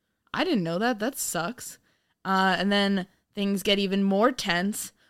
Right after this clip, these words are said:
when the bad guys, you know, the, the main bad guy, who doesn't seem to suspect Clint too much at this point. He trusts him. They've clearly built up a, a relationship over the course of this investigation.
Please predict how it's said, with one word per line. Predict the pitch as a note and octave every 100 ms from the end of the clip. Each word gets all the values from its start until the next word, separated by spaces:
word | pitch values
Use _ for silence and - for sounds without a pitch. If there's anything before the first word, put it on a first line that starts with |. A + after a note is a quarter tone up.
| _ -
when | F#3 F3+ F3 F3 F3 G3
the | G3 F3+
bad | F3+ F3+ F3+
guys, | F#3 F3 F3 F3 - -
you | F#3+
know, | E3+
the, | F3
the | E3+ F3+
main | G3+ A3+ A3
bad | F#3 F3
guy, | F3 E3+
who | G#3
doesn't | A#3 A#3 A#3+
seem | A#3 G#3
to | G3+ G3 -
suspect | F#3 E3 - G#3 G3 -
Clint | - F#3 E3+ -
too | - A#3
much | G3 E3
at | D#3+
this | D#3 -
point. | E3 E3+
He |
trusts | - - E3 E3 -
him. | E3+ G#3
They've | F3 -
clearly | - E3+ D#3+ D#3+ _ _ _ -
built | A3 G#3
up | F#3+ F#3
a, | F3+ E3 -
a | E3
relationship | F3 F3 F3 - E3 F3 E3+
over | E3 D#3+
the | E3
course | E3 D#3+ D#3+
of | E3
this | E3
investigation. | D#3+ D#3+ E3+ E3 E3 E3 G3+ G#3